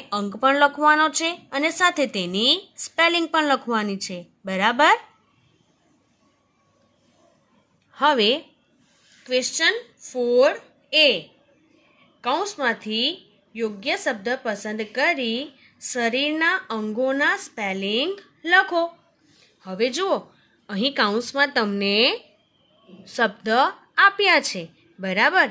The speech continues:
એટલે કે અહીં અંગોના સ્પેલિંગ આપેલ છે. તમારે નીચે આપેલ અંગને ઓળખવાનો છે કે આ અંગ કયું છે, બરાબર? અને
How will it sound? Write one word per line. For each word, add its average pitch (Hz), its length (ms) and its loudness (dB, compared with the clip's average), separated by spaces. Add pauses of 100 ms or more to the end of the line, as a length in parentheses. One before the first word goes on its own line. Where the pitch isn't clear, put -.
(120)
એટલે 214 300 -4
કે 285 200 -2 (200)
અહીં 214 400 -4 (180)
અંગોના 226 520 0
સ્પેલિંગ 226 520 -4 (280)
આપેલ 381 380 2
છે. 311 220 0 (640)
તમારે 190 500 0 (400)
નીચે 214 400 -4
આપેલ 277 380 2 (100)
અંગને 220 480 -2 (340)
ઓળખવાનો 285 720 2
છે 254 200 -4 (240)
કે 190 120 0 (340)
આ 247 240 4
અંગ 285 240 0 (360)
કયું 370 300 2
છે, 339 200 0 (760)
બરાબર? 269 400 2 (120)
અને 294 180 -2